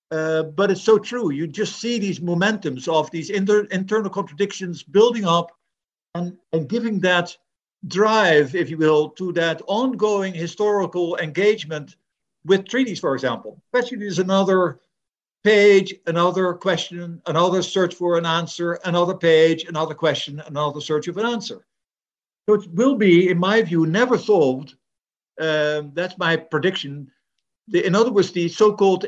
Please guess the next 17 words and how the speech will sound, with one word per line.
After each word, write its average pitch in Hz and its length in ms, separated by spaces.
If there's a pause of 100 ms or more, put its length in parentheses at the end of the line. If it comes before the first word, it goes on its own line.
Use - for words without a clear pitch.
Indian 214 460
question, 175 420
there 170 100
is 240 260
no 196 180
final 196 360
solution 175 560
other 214 260
than 175 300
what 175 320
was 175 180
anticipated 170 720
in 175 120
the 170 100
early 180 220
eighteen 170 260
hundreds, 180 480